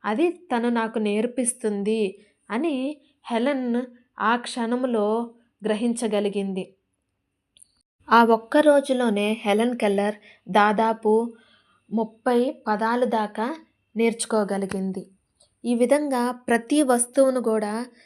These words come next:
స్పర్శింపచేసి, ఒక చేత్తో స్పర్శించడము, మరో చేత్తో, మరో యొక్క అరచేతి మీద యానీ చేతి వ్రేళ్ల ద్వారా పలికినప్పుడు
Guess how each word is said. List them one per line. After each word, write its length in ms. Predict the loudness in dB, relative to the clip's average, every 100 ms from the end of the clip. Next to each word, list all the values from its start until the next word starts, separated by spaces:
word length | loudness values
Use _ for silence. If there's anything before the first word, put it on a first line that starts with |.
| _
స్పర్శింపచేసి, 1600 | -12 -4 -2 -2 -2 -4 -2 -4 0 -2 0 -2 -2 -2 -4 -8 _ _ _ -6
ఒక 120 | -6
చేత్తో 420 | -4 -4 -2 -4
స్పర్శించడము, 1000 | -2 -2 -2 -2 -4 -2 -2 -2 -2 -4 -10 _ _ _
మరో 300 | -4 0 0
చేత్తో, 600 | -2 -2 -2 -2 -6 -6
మరో 280 | -4 -2 -2
యొక్క 240 | -2 -4
అరచేతి 640 | -4 -2 -2 -2 0 0 -2
మీద 280 | -2 -4 -4 -8 -10 _ _ _ -6
యానీ 720 | -2 -2 0 -2 -2 -4 -8 _ _ _ _ _ _ _ _ _ 0
చేతి 220 | 0 0
వ్రేళ్ల 420 | 0 0 0 0
ద్వారా 640 | -2 -2 -2 -2 -4 -4 -6 -12 _ _ _ _ _ _
పలికినప్పుడు 880 | -6 -4 -4 -4 -6 -2 0 0